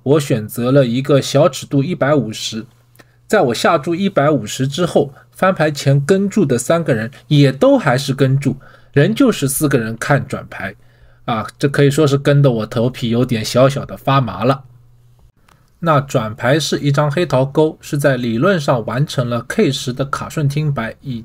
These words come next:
及勾圈的两对。那面对这个转牌，又是一个四人底池，我显然没有太多在转牌的下注的理由了，于是我选择过牌，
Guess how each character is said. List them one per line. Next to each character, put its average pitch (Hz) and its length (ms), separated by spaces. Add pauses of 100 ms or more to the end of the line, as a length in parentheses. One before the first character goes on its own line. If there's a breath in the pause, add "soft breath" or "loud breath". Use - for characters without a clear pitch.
(120)
及 113 220
勾 190 260
圈 202 240
的 156 120
两 107 260
对。 - 220 (480 loud breath)
那 208 120
面 233 200
对 226 100
这 269 100
个 262 60
转 - 260
牌， 117 280 (220)
又 226 200
是 160 180
一 165 100
个 175 120
四 202 240
人 165 140
底 123 160
池， - 300 (200)
我 185 180
显 98 440
然 127 220
没 196 120
有 135 140
太 131 280
多 143 200
在 165 160
转 95 240
牌 113 160
的 139 140
下 127 240
注 127 80
的 120 120
理 107 140
由 92 160
了， 113 140 (520 loud breath)
于 170 120
是 214 140
我 175 120
选 131 160
择 120 140
过 123 160
牌， 107 180